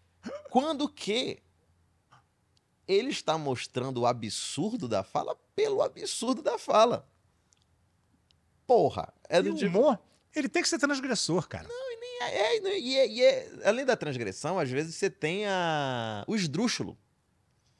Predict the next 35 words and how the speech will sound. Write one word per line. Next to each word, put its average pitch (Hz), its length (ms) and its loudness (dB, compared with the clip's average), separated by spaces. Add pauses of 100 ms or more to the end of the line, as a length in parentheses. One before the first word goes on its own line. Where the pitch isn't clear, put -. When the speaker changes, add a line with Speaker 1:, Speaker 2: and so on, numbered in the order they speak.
(800)
Speaker 2:
Sim. 185 500 4
Speaker 1:
De 131 180 -6
ser, 185 240 2
de 165 160 0
ser, 180 400 2
de 156 120 -6
ser 160 220 -4 (120)
superlativo, 190 800 2 (200)
entendeu? 127 280 0
É, 165 340 4
é - 20 2
do 160 120 0
tipo, 151 160 -2
você 180 120 -4
tá 180 100 0
exagerando 190 460 0
Speaker 2:
O - 20 0
Speaker 1:
tanto 220 160 2 (100)
o 220 60 12
negócio. 170 120 6
Speaker 2:
fantástico, 165 460 8
né? 160 200 2
Speaker 1:
Você 202 80 -8
tá 277 160 4
falando 233 220 4
um 196 40 -4
negócio 165 300 4
que 175 80 2
é 156 40 2
tão 381 460 -4
absurdo, 156 880 -2
que - 60 -20
você 170 120 -8
tá 196 180 -2
trans-, 180 360 -2